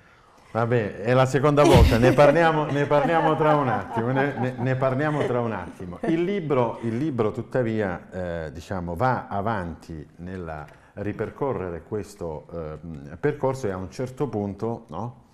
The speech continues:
eh, siamo partiti dalle primarie, quindi non farle perché Oliverio non era il caso che, eh, fosse lui, diciamo, il prescelto per la Calabria.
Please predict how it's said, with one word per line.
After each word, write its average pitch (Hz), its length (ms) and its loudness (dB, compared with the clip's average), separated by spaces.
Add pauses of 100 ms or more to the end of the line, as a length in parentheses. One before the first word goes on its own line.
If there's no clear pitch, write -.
(440)
eh, 82 120 -16 (200)
siamo 101 260 -4
partiti 135 400 0
dalle 113 260 2
primarie, 85 680 -2 (280)
quindi 78 360 -12 (460)
non 104 260 -6
farle 117 460 -2
perché 95 340 -10
Oliverio 90 600 -6 (160)
non 90 220 -12
era 85 140 -8
il 78 120 -12
caso 80 420 -8
che, 73 220 -14 (440)
eh, 78 180 -14
fosse 85 360 -14
lui, 101 460 -4
diciamo, 90 380 -12
il 92 280 -8
prescelto 90 460 -10
per 87 140 -10
la 87 100 -8
Calabria. 76 480 -12